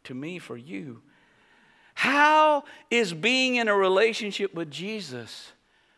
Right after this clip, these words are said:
changing the purpose of your life? And don't, don't poke your fun. "Honey, he's asking you something." No, no. You. How is being in a relationship with Jesus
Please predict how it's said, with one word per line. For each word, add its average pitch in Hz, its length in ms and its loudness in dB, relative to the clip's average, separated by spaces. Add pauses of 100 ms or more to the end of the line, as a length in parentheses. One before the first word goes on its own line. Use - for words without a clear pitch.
(280)
changing 233 800 -4
the 180 140 -4
purpose 202 800 -8 (440)
of 143 260 -16
your 294 220 0
life? - 580 -6 (340)
And 302 180 0
don't, 330 240 -2
don't 269 240 0
poke 247 240 0
your 180 80 -10
fun. - 120 0
"Honey, 127 260 0
he's 117 180 -8
asking 127 380 -2
you 98 40 -12
something." 143 240 -8
No, 277 200 4
no. 302 420 2 (380)
You. 320 640 4 (1300)
How 320 360 6
is 262 140 0
being 285 400 2
in 269 120 2
a 240 60 6
relationship 214 800 2
with 175 160 -4
Jesus 156 840 -4